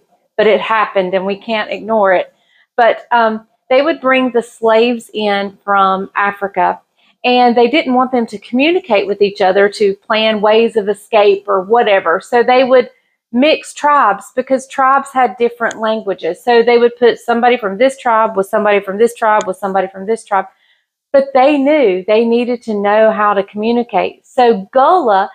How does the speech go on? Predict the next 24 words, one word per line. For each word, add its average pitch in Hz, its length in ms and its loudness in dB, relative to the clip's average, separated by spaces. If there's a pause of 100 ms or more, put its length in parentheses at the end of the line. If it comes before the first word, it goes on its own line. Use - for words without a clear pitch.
(300)
is 262 220 0 (140)
actually 294 580 -2
the 220 220 0
language 214 880 0
that 240 320 -2
they 277 320 4
all 302 340 2
came 302 400 -6
up 262 320 -2
with 196 280 0
to 262 120 -4
know 240 320 2
how 277 160 0
to 247 80 0
communicate 226 800 -2
one 208 240 -2
with 196 160 -4
another. 190 520 0 (440)
And 240 140 0
so 247 160 2
it 226 180 2
became 262 500 -6
the 208 240 -2
Gullah 202 500 0